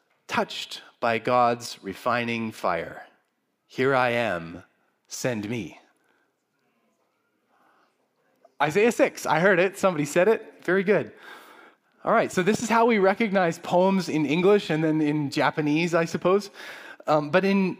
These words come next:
Hebrew, you recognize it through something called parallelism. And what is that? Two or three lines which go together. They sh-, they have a relationship in some specific ways.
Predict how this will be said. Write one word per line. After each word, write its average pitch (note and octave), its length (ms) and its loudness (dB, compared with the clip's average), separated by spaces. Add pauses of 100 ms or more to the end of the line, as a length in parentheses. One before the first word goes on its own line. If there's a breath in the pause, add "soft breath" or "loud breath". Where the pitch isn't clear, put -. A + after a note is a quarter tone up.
Hebrew, F#3 600 2
you D3+ 140 -2
recognize C3+ 560 0
it C#3 180 0
through C#3 140 -4
something B2+ 340 -6
called A#2 360 -2
parallelism. B2 920 0 (220)
And B2+ 100 -4
what D3 80 0
is C#3+ 120 -2
that? C3 300 0
Two A#3+ 200 -2
or C#4+ 100 0
three G3 320 -2
lines D#3 720 -2 (680 loud breath)
which C#3+ 340 -6
go G3+ 200 4
together. A#2+ 380 -2
They B2 140 -2
sh-, - 260 -6
they D#3 80 -2
have D#3 120 2
a D#3+ 40 2
relationship D3+ 760 -2
in A2 100 -6
some A#2+ 160 -4
specific - 580 -8
ways. G2+ 640 -2